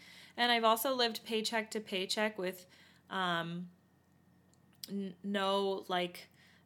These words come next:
bigger source of income coming in, like, no expectation of not having to live paycheck to paycheck anytime soon.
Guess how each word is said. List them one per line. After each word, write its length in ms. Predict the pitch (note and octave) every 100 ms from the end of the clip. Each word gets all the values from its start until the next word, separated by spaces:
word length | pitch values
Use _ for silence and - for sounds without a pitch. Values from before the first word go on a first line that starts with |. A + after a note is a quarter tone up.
| F3+
bigger 320 | G3 F#3+ F#3+
source 380 | F#3 F#3 F#3 F3+
of 100 | F3+
income 520 | - F3+ F#3 G#3 G#3
coming 320 | G#3+ G#3+ G#3
in, 200 | G#3+ G#3+
like, 240 | G3 F3+ F3+
no 220 | F3+ F3+
expectation 800 | F#3 F#3+ - F3+ F#3 F3 F3 F3
of 300 | D#3+ D#3+ - -
not 380 | F3+ E3+ D#3+ F3 - -
having 360 | A#3 B3 C#4+
to 100 | D4+
live 280 | D4+ D#4 D4+
paycheck 440 | F4+ D#4 F#4 E4+ E4+
to 80 |
paycheck 400 | F4 F#4 E4 E4+
anytime 460 | D4 C#4 C#4+ C#4 C4+
soon. 460 | - B3+ A#3+ D4+